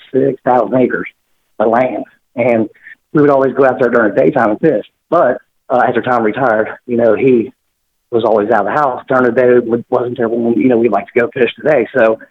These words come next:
somehow it came about we were gonna go night fish up there. And nobody had done it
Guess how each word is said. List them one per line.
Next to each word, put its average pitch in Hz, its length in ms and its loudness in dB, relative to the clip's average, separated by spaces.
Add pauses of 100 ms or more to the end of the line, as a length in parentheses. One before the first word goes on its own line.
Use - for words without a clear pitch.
(380)
somehow 151 540 0
it 117 120 -6
came 139 200 -2
about 127 300 -2
we 127 100 2
were 120 100 0
gonna 117 160 0
go 113 120 0
night 117 260 -2
fish 104 300 -4
up 101 80 -6
there. - 200 -10 (440)
And 107 160 -4
nobody 113 360 2
had 131 160 0
done 117 200 2
it 117 200 -2